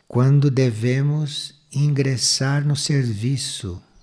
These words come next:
termos uma energia de serviço mais ativa, começarmos nesta prática do serviço.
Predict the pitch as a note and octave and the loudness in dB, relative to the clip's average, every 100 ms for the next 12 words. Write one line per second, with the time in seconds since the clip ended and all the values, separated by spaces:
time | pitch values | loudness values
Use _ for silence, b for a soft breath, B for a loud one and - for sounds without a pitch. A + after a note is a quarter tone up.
0 | _ _ _ _ - B2+ C#3+ C#3 C3 C3 | _ _ _ _ -8 -2 0 2 2 0
1 | C3 B2+ B2 A2+ A#2 C#3 C3+ - B2+ A#2 | 0 0 0 -2 0 -2 0 -2 -2 -2
2 | G#2 B2 C#3 - C3+ A#2+ B2 B2+ B2+ A#2+ | -2 -4 -4 -4 -6 -4 -2 -2 -4 -6
3 | - C#3 C#3 G2 F#2+ F2+ - C3 C3 - | -6 -2 -2 -2 -8 -8 -6 -2 0 0
4 | - C3+ B2 G#2+ G2 G2+ - - G#2+ - | 0 0 0 -2 -6 -8 -10 -6 -6 -6
5 | G#2+ - A2+ A#2 A2+ - G2 G#2 - G#2+ | -10 -8 -4 -4 -6 -8 -8 -6 -6 -6
6 | G2+ F#2 F#2 - - | -6 -6 -10 -12 -12